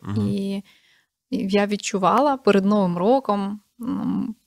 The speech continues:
Speaker 2: ми всі чекали Нового року, у мене троє дітей, вони так очікували цього свята, а я
Speaker 1: Мгм.
Speaker 2: відчувала, що думки про організацію можуть вкрасти в мене свято. От я настільки була поглинена тим, що це настільки масштабний, м,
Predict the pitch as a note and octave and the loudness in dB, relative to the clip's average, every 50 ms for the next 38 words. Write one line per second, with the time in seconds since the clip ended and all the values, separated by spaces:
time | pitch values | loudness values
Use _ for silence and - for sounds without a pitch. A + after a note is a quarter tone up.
0 | - - G3 G3 F#3 - - - F#3 F#3 - - - - - F3+ F3 F#3 F#3 F#3 | -8 -4 -4 -4 -2 -4 -6 -8 -8 -8 -8 -10 -8 -4 -2 -2 -2 -2 -4 -4
1 | F#3 F3 F3+ F3 F3 F3+ F#3+ A3+ B3+ C4 - - G#3 F#3+ F#3 F3+ F#3 F#3 - - | -4 -4 -4 -4 -4 -2 0 0 0 0 -2 -6 -6 -4 -4 -6 -6 -8 -8 -6
2 | F#3+ F#3 F3+ F3 E3+ F3+ F3+ _ - A3 A#3+ B3 A#3+ A3+ G#3+ G3+ F#3+ F#3+ - - | -4 -2 -2 -2 -4 -6 -10 _ -2 0 0 0 0 -2 -4 -6 -6 -6 -6 -6
3 | - - - - - - - - - F#3+ F#3 F#3 F#3+ F#3 - - F#3+ F#3 F3+ G3 | -8 -10 -10 -10 -12 -12 -14 -12 -14 -12 -10 -8 -10 -10 -10 -10 -10 -8 -8 -8
4 | - - - A3 B3+ D4 - - - - - G3 G3 G3 G3 G3 - - F#3+ G#3+ | -8 -8 -6 -4 -4 -4 -4 -6 -8 -6 -6 -6 -6 -6 -6 -6 -6 -4 -2 0
5 | B3 C#4 C#4 B3 C4 - - G#3 G3 G3+ _ _ _ _ _ _ _ _ _ _ | 0 0 0 0 -2 -2 -2 -2 -4 -4 _ _ _ _ _ _ _ _ _ _
6 | - F#3+ G3+ G#3+ G#3+ G#3 - A#3 A3+ G#3 - - - F#3 F#3 F#3 F3+ F3 F#3+ G3+ | 0 2 4 4 4 2 2 0 0 0 -2 -6 -8 -4 -2 0 0 0 0 -2
7 | - - G3 G3 G3+ G3+ G3 G3 A3 A#3+ D4+ - - A#3 G3+ G3 A#3 A#3 A3 - | -2 -2 -2 -2 -2 -2 -2 0 2 0 0 0 -2 -2 0 0 0 0 -2 -6
8 | - - - F#3+ G3 - - G3 F#3+ F#3+ F#3+ F#3+ F#3+ - - - - - A3+ G#3+ | -6 -4 -4 -4 -4 -4 -8 -8 -8 -8 -8 -8 -8 -8 -10 -10 -12 -12 -14 -18
9 | G#3+ _ _ - A3 _ - G#3 G3 F#3+ G3 G3+ - - - D#3+ - - - F#3+ | -18 _ _ -20 -20 _ -10 -6 -4 -2 -2 -4 -6 -2 -4 -4 -4 -4 -10 -6
10 | G3 F#3+ F#3 F#3 - - G3+ F#3+ G#3 G#3 G#3 G#3 G3+ F#3 F#3 F#3 F#3 F#3+ _ - | -4 -4 -4 -4 -2 -2 -2 0 2 2 2 2 0 0 -2 -4 -6 -8 _ -2
11 | G#3 G3+ F#3+ F#3+ - - - F#3+ F#3+ - - - G3 G3 F#3+ - F#3+ G3 G3 - | -2 -2 -2 -2 -4 -6 -6 -6 -8 -8 -6 -6 -6 -6 -4 -4 -6 -4 -4 -4
12 | - - G3 - - G3+ F#3+ F#3 F#3+ - - F#3+ F#3+ F#3 F#3+ G3 F#3 G3 G3 F#3 | -2 -2 -4 -2 -2 -6 -4 -4 -4 -4 -2 -2 -4 -2 -4 -6 -6 -6 -8 -12
13 | _ _ _ _ _ - A3 F#3 - - - - G#3 G#3 | _ _ _ _ _ -10 -8 -6 -6 -6 -4 -4 -6 -6